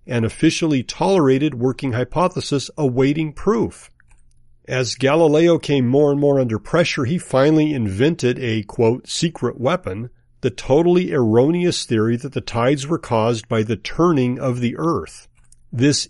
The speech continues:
easily disproved theory was said to be the absolute secure proof of the Copernican system.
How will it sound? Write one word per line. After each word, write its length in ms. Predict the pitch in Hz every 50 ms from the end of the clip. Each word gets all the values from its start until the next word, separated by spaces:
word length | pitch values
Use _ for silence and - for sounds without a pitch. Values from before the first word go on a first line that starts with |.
| _ _
easily 560 | 175 208 226 240 214 170 175 147 127 120 117
disproved 600 | 107 101 110 - - - - 131 120 113 101 -
theory 340 | - 123 113 107 110 117 117
was 160 | 110 110 -
said 260 | - - 139 143 147
to 60 | 139 131
be 120 | 135 131
the 220 | 113 107 113 -
absolute 640 | 135 143 165 190 185 - - - 170 156 156 156 156
secure 400 | - - 135 - - 131 113 98
proof 420 | - - - 208 208 202 190 -
of 160 | 185 160 143
the 80 | 147 170
Copernican 760 | - - 151 - - - 170 175 170 160 - 156 147 151 147
system. 680 | - - - - 180 180 - - - 180 135 95 90